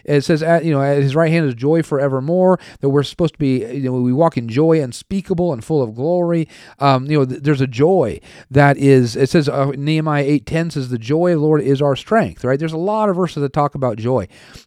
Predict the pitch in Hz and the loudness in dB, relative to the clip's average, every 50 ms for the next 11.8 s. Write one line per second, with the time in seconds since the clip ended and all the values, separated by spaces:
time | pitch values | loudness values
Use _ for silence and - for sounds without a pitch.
0 | - - 143 147 139 135 135 - - 143 139 - - - 180 165 - 190 170 165 | -4 0 2 2 2 0 -2 0 0 0 0 0 0 -4 -4 0 2 2 2 2
1 | 147 - 156 160 165 185 170 160 175 170 156 - 127 143 143 131 120 - - 147 | -2 -4 -2 0 0 0 0 2 0 0 0 0 0 2 2 2 2 -2 -4 -4
2 | 156 156 - 165 139 127 120 120 131 127 135 151 147 - - 120 104 101 101 98 | -4 -2 -2 -4 -6 -6 -2 -2 -2 0 0 0 -2 0 -2 -2 -2 -2 -2 -4
3 | 98 95 95 - - _ - - - - _ _ - 127 127 123 117 117 113 127 | -6 -8 -8 -12 -16 _ -20 -20 -20 -20 _ _ 0 2 2 2 0 -2 -4 -4
4 | 135 139 135 131 131 131 123 120 120 117 - - 113 117 117 117 123 120 113 110 | -2 -2 -2 -2 -4 -4 -6 -8 -8 -10 -8 -4 -2 -2 -2 0 -2 -2 -2 0
5 | 117 117 104 - 113 107 104 95 90 101 101 - - 135 131 135 123 110 - - | -2 -2 -4 -2 -2 -2 -2 -2 -6 -12 -10 -6 -4 -4 -2 -2 -4 -4 -6 -12
6 | - - - - - 180 202 202 185 160 143 135 131 143 147 147 143 151 160 165 | -20 -20 -16 -4 0 2 4 4 6 6 4 4 2 0 0 0 0 0 0 -2
7 | 175 165 151 127 147 151 156 160 165 - - 165 139 143 185 202 - 160 135 131 | -2 -4 -6 -6 -6 -4 -4 -4 -6 -2 -2 -2 -2 0 -2 -4 0 0 2 2
8 | 127 120 120 - 143 131 123 131 139 143 - - - - - - 127 135 135 131 | 2 0 -2 0 0 0 0 0 -2 -4 -8 -16 -20 -20 -8 -4 -4 -2 2 4
9 | 151 156 143 - 147 135 131 131 131 127 123 123 120 120 120 165 180 156 113 - | 4 4 4 4 0 0 2 2 0 0 0 0 0 0 0 2 2 2 2 0
10 | - - - - 151 151 147 139 123 165 202 247 233 185 151 139 123 - - - | -6 -20 -12 -4 -2 -2 -2 0 0 0 2 2 4 4 4 4 2 -2 -8 -20
11 | _ _ - - 151 151 165 180 185 180 170 160 147 139 - | _ _ -10 -6 0 4 6 6 6 6 4 4 2 0 -4